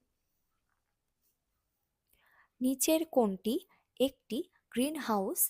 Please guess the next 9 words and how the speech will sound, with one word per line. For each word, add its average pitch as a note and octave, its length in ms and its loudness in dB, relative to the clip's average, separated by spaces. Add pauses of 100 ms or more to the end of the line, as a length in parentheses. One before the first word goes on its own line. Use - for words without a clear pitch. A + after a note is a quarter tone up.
(240)
গ্যাস G3 280 0 (400)
নয়? F3+ 200 4 (800)
সঠিক B3 280 0 (100)
উত্তর G#3 300 -4 (680)
হাইড্রোজেন A#3 580 2 (500)
অর্থাৎ - 320 -10 (260)
এইচ A#3+ 160 -4 (160)
টু। E3+ 80 -10 (3250)
কোনটি C#4 420 0